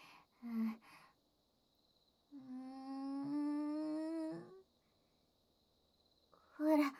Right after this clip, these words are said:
の、早く来てください。うわ、も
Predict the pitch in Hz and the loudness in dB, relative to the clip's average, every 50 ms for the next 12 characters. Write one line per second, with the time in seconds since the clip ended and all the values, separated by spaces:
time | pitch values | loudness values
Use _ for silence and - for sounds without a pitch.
0 | - - - - _ _ _ - 285 285 285 277 285 294 302 320 320 311 302 - | -14 -20 -20 -20 _ _ _ -16 -12 -10 -6 -4 -2 0 2 2 2 0 -2 -6
1 | - - - - - - _ _ _ _ _ _ _ _ _ - - - 339 359 | -12 -18 -20 -20 -20 -20 _ _ _ _ _ _ _ _ _ -16 -8 -4 -2 2
2 | 370 370 370 349 339 285 - 311 311 285 - - - - _ _ _ _ _ _ | 6 6 6 6 6 4 2 2 0 0 -2 -10 -20 -20 _ _ _ _ _ _
3 | _ _ _ - - - - - 427 370 - - 320 311 320 320 330 330 320 330 | _ _ _ -20 -20 -10 -2 0 2 2 4 4 4 6 6 6 6 6 4 2
4 | 339 349 339 320 302 - _ _ _ _ _ _ _ _ _ _ _ _ _ _ | 2 2 2 0 -2 -6 _ _ _ _ _ _ _ _ _ _ _ _ _ _
5 | _ _ _ _ _ _ _ _ _ _ _ _ _ _ _ _ _ _ _ _ | _ _ _ _ _ _ _ _ _ _ _ _ _ _ _ _ _ _ _ _
6 | _ _ _ _ _ _ _ _ _ _ _ _ _ _ _ _ _ _ _ 392 | _ _ _ _ _ _ _ _ _ _ _ _ _ _ _ _ _ _ _ -12
7 | 392 381 359 370 359 359 381 403 370 359 359 480 - 370 359 - - 294 285 294 | -8 -6 -2 0 2 4 4 4 2 0 -4 -8 -12 -12 -12 -8 -6 -4 -2 0
8 | 285 302 311 320 | 0 2 4 4